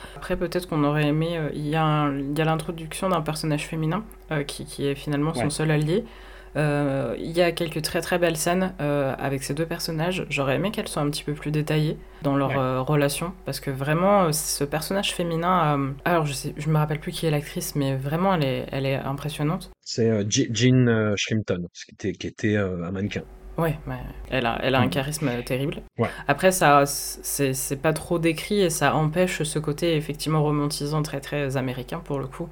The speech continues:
Speaker 1: qu'on peut avoir dans le
Speaker 2: Mm.
Speaker 1: traitement de films, euh, comme par exemple là, celui qui m-, qui m'évoque, euh, c'est, euh, Saint-Laurent, qui est pas américain du tout d'ailleurs. Il y a une pudeur, en fait, autour de ce personnage qui, je trouve, est très bien, euh,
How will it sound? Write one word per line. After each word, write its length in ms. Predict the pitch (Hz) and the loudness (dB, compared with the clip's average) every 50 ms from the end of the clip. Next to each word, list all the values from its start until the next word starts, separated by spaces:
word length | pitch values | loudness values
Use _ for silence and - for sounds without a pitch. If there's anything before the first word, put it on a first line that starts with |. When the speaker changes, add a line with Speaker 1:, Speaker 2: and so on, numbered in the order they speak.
| - - - - - - - | -12 -14 -14 -14 -14 -14 -6
Speaker 1:
qu'on 160 | - 175 170 156 | -2 -2 -2 2
peut 120 | 156 156 | 4 4
avoir 360 | 143 143 139 147 156 156 156 | 6 6 6 4 2 2 4
dans 120 | 156 147 143 | 2 2 2
le 80 | 139 | 2
Speaker 2:
Mm. 20 | 127 | 2
Speaker 1:
traitement 340 | - 104 95 87 156 151 | 0 -2 0 2 2 2
de 140 | 147 143 139 | 2 2 0
films, 340 | 139 - - 160 156 156 156 | 0 -2 -2 0 2 2 4
euh, 140 | 147 139 135 135 - - - - - - | 4 2 0 -2 -6 -12 -18 -18 -12 -4
comme 160 | - 151 147 139 | 0 0 0 2
par 140 | 143 139 | 2 2
exemple 280 | 139 143 147 151 147 143 | 2 2 2 0 2 2
là, 80 | 143 135 | 0 0
celui 300 | 135 - 143 139 135 - | 0 0 -2 -2 -2 -4
qui 140 | - - | -4 -2
m-, 200 | 135 131 123 123 135 | -2 -2 -2 -4 -8
qui 140 | - - - | -8 -8 -6
m'évoque, 480 | 147 131 131 147 147 131 - - - | -6 -6 -6 -6 -6 -8 -8 -8 -8
euh, 140 | - - - - - - - - - - | -8 -8 -8 -8 -8 -10 -10 -10 -10 -10
c'est, 320 | - - - 139 135 - | -10 -8 -6 -6 -6 -6
euh, 40 | - | -6
Saint-Laurent, 480 | - - 147 135 135 139 135 139 160 - - - - | -4 -2 0 0 2 2 0 0 -2 -4 -8 -12 -10
qui 100 | - 135 | -10 -8
est 40 | 127 | -6
pas 120 | - 127 | -6 -6
américain 380 | 123 131 123 135 135 - 131 123 | -6 -6 -8 -10 -10 -10 -10 -10
du 120 | 123 123 | -10 -10
tout 120 | - 135 | -10 -8
d'ailleurs. 280 | 139 - - 151 156 156 - - - - | -6 -6 -4 -6 -6 -8 -12 -16 -8 -4
Il 80 | 180 175 | 2 4
y 40 | |
a 60 | 190 185 | 4 6
une 160 | 185 185 185 | 6 4 2
pudeur, 520 | 185 - 202 185 180 185 175 165 165 - - | 0 -4 0 4 6 6 6 6 2 -2 -6
en 80 | 151 151 | -6 -6
fait, 200 | - 170 170 170 | -4 -4 -4 -4
autour 220 | 160 - 160 156 | -4 -4 -4 -4
de 60 | 147 | -4
ce 80 | 135 - | -4 -4
personnage 560 | - 143 - - - 151 151 156 156 156 - | -6 -6 -4 -2 0 2 2 2 0 -2 -4
qui, 100 | - 151 | -6 -6
je 80 | 147 - | -6 -4
trouve, 220 | - 170 160 160 | -4 -4 -4 -2
est 60 | 151 | -4
très 240 | 156 - - - 170 | -4 -4 -2 -2 -2
bien, 420 | 160 156 156 165 165 165 160 156 | 0 0 0 2 2 2 2 4
euh, 400 | 151 147 143 143 143 139 135 139 | 4 4 2 2 0 0 -2 -4